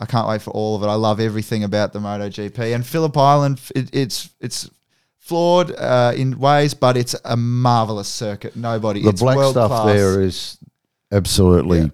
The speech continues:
Speaker 2: uh, you cannot question. And look, it's just exciting. I just love walking around. Uh,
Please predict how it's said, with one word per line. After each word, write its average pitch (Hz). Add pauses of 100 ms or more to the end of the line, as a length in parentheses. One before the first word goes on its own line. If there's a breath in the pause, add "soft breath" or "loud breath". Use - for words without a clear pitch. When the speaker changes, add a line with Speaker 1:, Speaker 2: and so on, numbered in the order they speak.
(280)
Speaker 2:
uh, 85
you 104
cannot 107
question. 123 (640)
And 101 (320 loud breath)
look, -
it's -
just 131
exciting. 90
I 113
just 92
love 90
walking 95
around. 101 (440 loud breath)
Uh, 101